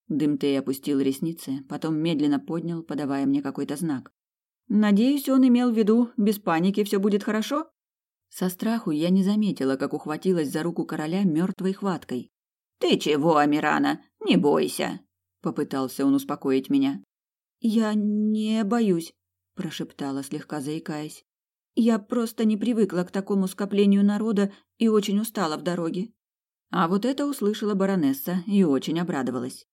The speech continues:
«Ну, что стоим? Обязанности свои не выполняем?» рявкнула она на фрейлин. «Не видите, наша будущая королева устала.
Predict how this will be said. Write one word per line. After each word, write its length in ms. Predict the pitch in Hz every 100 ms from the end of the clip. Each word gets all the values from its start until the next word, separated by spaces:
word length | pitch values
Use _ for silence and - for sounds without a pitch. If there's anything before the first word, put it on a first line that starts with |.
| _ _ _ _
«Ну, 360 | 170 180 196 226
что 300 | - 254 175
стоим? 560 | - 156 151 147 - - -
Обязанности 720 | 165 - 165 254 285 226 190
свои 260 | 185 165 160
не 80 | 156
выполняем?» 720 | 165 165 160 147 135 - - _ _ _ _ -
рявкнула 580 | 175 165 143 - 151 143
она 160 | 147 143
на 120 | 147
фрейлин. 520 | 160 151 139 139 - _ _ _ _
«Не 220 | - 156 165
видите, 400 | 240 262 - 170
наша 280 | 139 139
будущая 440 | 147 156 151 - 175
королева 440 | 190 208 254 214
устала. 560 | 226 - 190 139 135